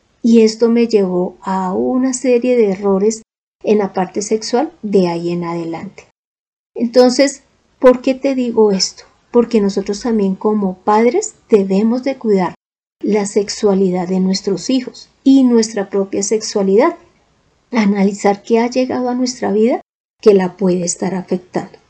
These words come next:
Y también está todos estos aspectos que mencionamos que nos llevan a, a esa inmoralidad sexual,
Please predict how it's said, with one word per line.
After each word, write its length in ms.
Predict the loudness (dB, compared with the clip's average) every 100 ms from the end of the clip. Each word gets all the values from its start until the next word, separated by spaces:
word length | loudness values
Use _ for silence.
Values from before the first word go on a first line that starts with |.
| _ _ _ _ _ 6
Y 220 | 8 8
también 440 | 6 4 4 4
está 540 | 0 0 0 0 -2 -8 _ 2
todos 480 | 4 6 4 2 0 0
estos 400 | 0 2 -2 -2
aspectos 560 | -4 0 -2 -2 -8
que 120 | -2 0
mencionamos 800 | 2 0 -2 0 -2 -2 -6
que 220 | 0 0 0
nos 340 | -2 -2 -2 -2
llevan 340 | -2 0 -2
a, 140 | -4 -4
a 80 | -4
esa 180 | -4 -4
inmoralidad 540 | -2 -2 0 0 -2
sexual, 440 | -4 -8 -4 -4